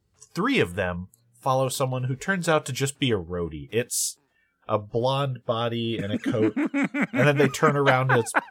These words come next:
Speaker 1: one of Urasawa's very craggy German faces.
Speaker 2: <laughs> Call-, call-, calling him a roadie is so rude.
Speaker 1: It
Speaker 2: But I don't know to whom.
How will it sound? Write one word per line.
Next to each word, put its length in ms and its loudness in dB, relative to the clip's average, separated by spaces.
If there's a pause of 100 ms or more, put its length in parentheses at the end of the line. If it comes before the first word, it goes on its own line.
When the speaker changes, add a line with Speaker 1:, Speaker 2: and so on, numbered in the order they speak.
(180)
Speaker 1:
one 160 8
of 220 8 (480)
Urasawa's 640 6
very 420 0
craggy 880 2
German 480 -2
faces. 720 -2 (460)
Speaker 2:
<laughs> 360 0
Call-, 920 2 (880)
call-, 240 2 (140)
calling 260 0
him 100 0
a 20 0
roadie 420 2
is 140 -6
so 160 -2
rude. 480 -6 (1120)
Speaker 1:
It 160 4 (840)
Speaker 2:
But 120 6
I 40 6
don't 140 4
know 80 6
to 140 6
whom. 440 2